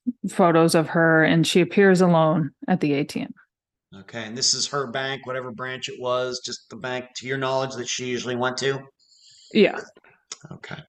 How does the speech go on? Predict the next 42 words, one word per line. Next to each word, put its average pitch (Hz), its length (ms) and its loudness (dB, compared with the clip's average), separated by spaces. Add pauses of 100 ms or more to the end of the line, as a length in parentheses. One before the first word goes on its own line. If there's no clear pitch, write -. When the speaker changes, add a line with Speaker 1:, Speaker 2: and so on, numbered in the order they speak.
(260)
Speaker 2:
All 110 160 -6
right. 95 240 -6 (840)
Um, 208 320 10
regarding 254 520 6
any 262 320 2
interaction 202 600 4
she - 180 2
had 180 180 2
that 151 100 -2
day, 135 160 -4
obviously 196 520 0
she 170 220 -6
had 160 220 -2
an 160 80 -6
interaction 151 720 -6
with 139 160 -2 (160)
the 139 140 -6
person 151 460 -2
at 131 200 -8
the 131 80 -6
liquor 143 320 0
store, 127 480 -2
but 143 160 0
anybody 202 400 2
on 180 140 0
campus, 180 520 -4
any 160 180 -2 (120)
friends, 190 400 2
any 160 240 -2
people 147 260 -4
down 143 240 0
the 135 60 -4
hall, 170 580 4 (380)
any 170 240 -2
people 165 360 -4
speak 175 400 -2
to 170 100 0
her, 156 60 4
anybody, 151 600 -2
were 131 140 -4
you 147 40 2
ever 156 220 0